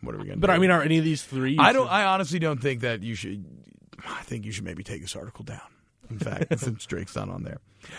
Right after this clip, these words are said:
Speaker 1: Uh, no, but look, I mean, no, no.
Speaker 2: No, but yeah, I was
Speaker 1: uh,
Speaker 2: gonna say, who of the, who of those three would you, like, be like, "I don't know"?
Speaker 1: I would say Benny Logan. I, and I love Smoke. Smoke is my guy.
Speaker 2: Yeah.
Speaker 1: He is absolutely my guy. But, uh, and I'm, I'm very biased towards Drake, to be clear, too. We're both class of oh seven.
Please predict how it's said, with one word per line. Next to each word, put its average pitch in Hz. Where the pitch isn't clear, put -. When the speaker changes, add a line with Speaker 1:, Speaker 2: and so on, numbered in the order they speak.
Speaker 1:
Uh, 185
no, 277
but 233
look, 151
I 180
mean, 220
no, 135
no. 180
Speaker 2:
No, 208
but 180
yeah, 202
I 196
was 185
Speaker 1:
uh, 175
Speaker 2:
gonna 208
say, 165
who 175
of 175
the, 170
who 180
of 175
those 170
three 160
would 143
you, 131
like, 135
be 131
like, 120
"I 113
don't 117
know"? 131
Speaker 1:
I 160
would 185
say 180
Benny 156
Logan. 110
I, 151
and 165
I 196
love 214
Smoke. 156
Smoke 185
is 170
my 160
guy. 143
Speaker 2:
Yeah. 147
Speaker 1:
He 156
is 147
absolutely 151
my 135
guy. 131
But, 120
uh, 147
and 233
I'm, 226
I'm 190
very 190
biased 104
towards 76
Drake, -
to -
be 131
clear, 113
too. -
We're 135
both 156
class 135
of 131
oh -
seven. 117